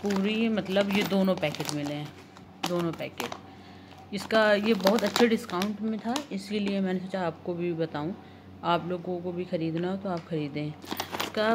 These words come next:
price तो थ्री थ्री नाइन है, लेकिन ये दोनों ही मुझे, ये आधा किलो का एक पैकेट है, दोनों एक किलो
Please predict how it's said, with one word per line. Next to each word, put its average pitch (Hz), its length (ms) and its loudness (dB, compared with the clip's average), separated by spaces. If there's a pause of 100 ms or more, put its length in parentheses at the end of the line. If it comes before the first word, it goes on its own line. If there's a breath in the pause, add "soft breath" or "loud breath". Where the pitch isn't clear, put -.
price 185 440 2 (140)
तो 226 380 8 (800 loud breath)
थ्री 190 300 4 (540)
थ्री 180 280 0
नाइन 165 380 2
है, 247 180 -2 (600 loud breath)
लेकिन 190 440 0
ये 254 140 2
दोनों 196 500 2
ही 269 120 6
मुझे, 160 420 2 (920)
ये 180 300 0
आधा 165 280 0
किलो 202 240 -2
का 196 80 -2
एक 190 180 -2
पैकेट 175 340 -6
है, 233 140 -2
दोनों 190 400 -2 (220)
एक 180 220 -4 (120)
किलो 180 260 -4